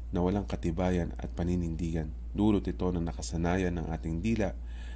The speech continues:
mga panunumpa na kung saan hindi para sa mga tunay na kahulugan nito. Katulad ng pagsabi ng, "La wallah, bala wallah."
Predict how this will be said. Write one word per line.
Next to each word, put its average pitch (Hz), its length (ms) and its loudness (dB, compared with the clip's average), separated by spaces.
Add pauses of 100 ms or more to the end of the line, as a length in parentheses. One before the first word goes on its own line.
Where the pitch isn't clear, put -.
mga 117 260 4
panunumpa 117 720 0
na 95 160 -2
kung 123 160 -2
saan 98 400 0
hindi 90 240 0
para 87 320 0
sa 85 160 -4
mga 82 260 -4
tunay 117 380 2
na 87 80 -4
kahulugan 85 500 -2
nito. 82 300 0 (640)
Katulad 127 320 2
ng 117 160 0
pagsabi 98 400 0
ng, 85 320 0
"La 101 160 4
wallah, 95 420 4 (160)
bala 90 300 4
wallah." 80 400 0